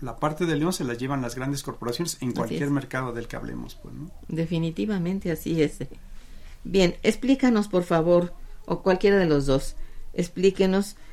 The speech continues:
Speaker 2: eh, cómo es que el capitalismo ha destruido el ambiente, es decir, cómo ha sido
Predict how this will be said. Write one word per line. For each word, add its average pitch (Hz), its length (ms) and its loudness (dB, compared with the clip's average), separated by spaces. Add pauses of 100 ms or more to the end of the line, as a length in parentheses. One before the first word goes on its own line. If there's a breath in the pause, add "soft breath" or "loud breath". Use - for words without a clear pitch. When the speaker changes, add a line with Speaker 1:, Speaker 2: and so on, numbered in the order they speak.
(300 soft breath)
Speaker 2:
eh, - 440 6
cómo 208 280 6
es 214 100 2
que 214 120 2
el 208 100 2
capitalismo 165 840 4
ha 175 120 6
destruido 175 480 4
el 160 80 4
ambiente, 156 580 4
es 170 80 2
decir, 175 400 2
cómo 202 320 4
ha 202 60 6
sido 196 480 0